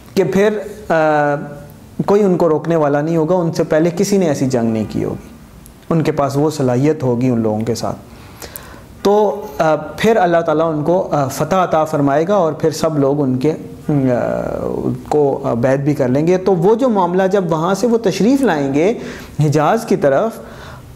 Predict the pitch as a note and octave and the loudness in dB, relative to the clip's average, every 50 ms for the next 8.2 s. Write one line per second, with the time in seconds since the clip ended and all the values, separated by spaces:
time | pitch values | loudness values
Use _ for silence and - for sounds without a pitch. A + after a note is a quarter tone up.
0 | - - - C4+ D#4 E4+ E4+ E4+ D4 C#4 C4+ C4+ C#4 C4+ C4+ - G#3 D#3+ F#3+ G3+ | -6 -2 2 2 4 4 4 4 4 4 4 6 4 4 2 0 0 0 2 2
1 | F#3 F#3+ G#3+ G3+ F#3 E3+ E3 D#3+ E3 F3 F#3 G3 F#3+ F#3 F3+ - F3 D#3 B2+ D#3+ | 2 2 2 2 2 2 0 2 2 2 2 2 0 -2 -4 -6 -4 0 0 2
2 | E3+ E3+ F3+ F3+ E3 D3+ D3 D3 D3 D3+ D#3 D3+ D3 C#3+ - - F3+ D3+ D3+ C3+ | 2 2 2 2 2 2 2 2 2 2 2 0 -2 -6 -6 -2 0 2 2 4
3 | E3+ E3 D#3 D#3 D#3 D3+ D3+ D3 D3+ - D#3 D3+ D3 D3+ D3+ C#3 C#3 C#3+ D3 C#3+ | 2 2 4 4 4 4 4 2 2 0 -2 0 0 0 0 2 2 0 0 0
4 | D3 D3+ C#3+ C#3+ D3 D3 D#3+ D3+ D3 - - D#3+ D#3 D3 D3+ E3 F#3+ A3 G3 G#3 | 0 2 2 2 2 0 0 -2 0 0 0 2 2 4 4 4 4 2 2 2
5 | A3+ G3 E3+ D3 C#3 D3+ F3 G3 G3 G3 - - - - A#3+ C4 B3+ - - - | 0 2 2 2 2 2 2 0 0 -4 -10 -6 -2 0 0 2 0 0 0 2
6 | C#4 G#3+ D#3+ C#3 D3+ D3 F#3 A#3 G#3 G#3 A3+ G#3 F3 D#3 D3 D3+ D3+ D#3 D#3 D3+ | 2 2 2 0 0 2 2 2 2 0 0 0 0 0 0 0 0 0 0 0
7 | D#3 C#3+ C#3+ D3 C3 - - C3+ C3+ C#3 C#3 D3+ C#3+ - - F#3 F3+ F3+ F3+ F3+ | 0 0 -2 -4 -6 -4 -2 -2 -2 0 0 -2 -4 -2 -2 0 0 2 2 2
8 | F#3 F#3+ G#3 A3+ | 2 2 2 0